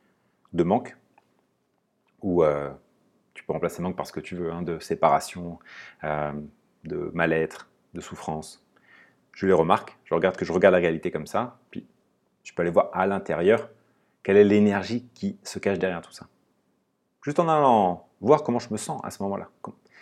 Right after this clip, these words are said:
En donnant de la présence à cette émotion, ça va l'aider à s-, à la faire circuler. Ça, c'est une approche plus masculine dans le sens où tu démarres du mental, puis il y a une approche plus féminine où tu vas voir directement, euh, qu'est-ce qui se passe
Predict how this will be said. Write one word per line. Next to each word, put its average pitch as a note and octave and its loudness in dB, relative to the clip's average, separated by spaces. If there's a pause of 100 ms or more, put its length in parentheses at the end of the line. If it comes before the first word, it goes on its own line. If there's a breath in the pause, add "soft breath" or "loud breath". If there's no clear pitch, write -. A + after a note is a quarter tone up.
(640 loud breath)
En G#2+ 8
donnant C3+ 10
de C3 8
la A#2 10
présence A#2+ 0 (560)
à - -4
cette G2 2
émotion, F#2 -2
ça G#2+ 2
va F2 4 (140)
l'aider F#2 0
à G#2 2
s-, - -12 (920)
à F2+ -2
la F#2 2
faire F2+ -4
circuler. - -12 (560)
Ça, - -4
c'est A#2 0
une G#2+ 6
approche G#2 2
plus G#2+ -2
masculine A#2 2
dans G2 2
le F2+ -2
sens G2 -4
où F#2 -12
tu G#2+ 0
démarres A2 4
du F#2+ -2
mental, F2 0 (340 loud breath)
puis - -12
il - -6
y - -6
a E2+ -6
une F2+ -6
approche - -8
plus F#2+ -6
féminine G#2 2
où - 2
tu - -4
vas F2 4
voir F#2 6
directement, F#2+ -2 (440 soft breath)
euh, - -20 (180)
qu'est-ce - -4
qui - -8
se - -8
passe - 2